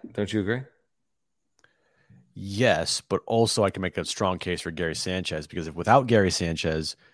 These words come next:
Speaker 2: you would have had Austin Nola behind the dish
Speaker 1: Mm.
Speaker 2: for literally two and a half months until Campusano got back.
Speaker 1: Right.
Speaker 2: So, I mean, it's not equated to them, like, being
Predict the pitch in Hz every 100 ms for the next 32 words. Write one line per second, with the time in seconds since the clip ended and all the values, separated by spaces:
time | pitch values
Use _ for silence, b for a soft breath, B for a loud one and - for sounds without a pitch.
0 | b _ 104 120 123 123 113 - 98 -
1 | 95 87 85 82 85 80 85 82 80 101
2 | 98 73 - _ - 113 101 101 110 107
3 | 104 98 95 87 - - 107 92 85 85
4 | 87 80 82 87 - 82 73 - - 71
5 | - - - 92 82 - - _ _ _
6 | _ _ _ _ _ - - - 98 95
7 | 92 90 87 85 85 82 80 76 - -
8 | 285 _ _ _ _ - _ _ _ _
9 | _ _ _ _ _ _ _ 101 87 80
10 | 113 104 90 - 104 95 - 95 92 92
11 | 85 80 87 92 90 82 78